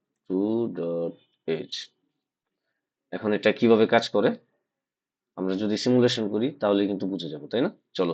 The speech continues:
সিমুলেশন করি। ফার্স্টে কি হবে? একদম ফার্স্টে কম্পাইলেশন ফেজ। কম্পাইলেশন ফেজে কি করবে? সে একটা বাইনারি এক্সিকিউটেবল বাই-, ফাইল বানাবে।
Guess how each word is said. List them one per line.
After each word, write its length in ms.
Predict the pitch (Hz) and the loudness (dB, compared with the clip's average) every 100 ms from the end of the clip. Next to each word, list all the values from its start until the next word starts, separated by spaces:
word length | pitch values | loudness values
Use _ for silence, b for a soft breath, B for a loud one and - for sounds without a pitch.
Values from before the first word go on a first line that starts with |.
| - | -4
সিমুলেশন 360 | 95 85 - 80 | -4 -4 -8 -12
করি। 140 | - - _ _ _ _ _ _ _ _ _ _ _ _ _ _ _ - | -14 -18 _ _ _ _ _ _ _ _ _ _ _ _ _ _ _ 2
ফার্স্টে 280 | 117 - 123 | 4 4 0
কি 40 | 104 | 2
হবে? 100 | 90 87 | 4 2
একদম 160 | 98 92 | 0 -2
ফার্স্টে 300 | 95 - 135 - _ _ _ - | -2 -2 -6 -6 _ _ _ -4
কম্পাইলেশন 460 | 110 107 98 92 95 | 0 2 2 0 -4
ফেজ। 160 | 104 110 - - _ _ _ _ _ _ _ _ _ - | -4 -6 -8 -20 _ _ _ _ _ _ _ _ _ -8
কম্পাইলেশন 460 | 104 113 104 107 107 | 0 0 0 -2 -2
ফেজে 200 | 113 110 107 | 0 0 -2
কি 80 | 110 | -2
করবে? 220 | 110 110 165 185 _ _ _ _ _ _ _ _ _ | 0 2 0 -2 _ _ _ _ _ _ _ _ _
সে 140 | - 113 107 98 | 0 4 4 4
একটা 140 | 104 95 | 4 4
বাইনারি 320 | 98 101 101 107 | 4 4 4 2
এক্সিকিউটেবল 460 | 101 101 92 98 92 | 2 -2 -2 -2 0
বাই-, 300 | 90 87 87 - - | 0 0 -2 -4 0
ফাইল 160 | 92 92 | 2 2
বানাবে। 260 | 98 95 | 0 -2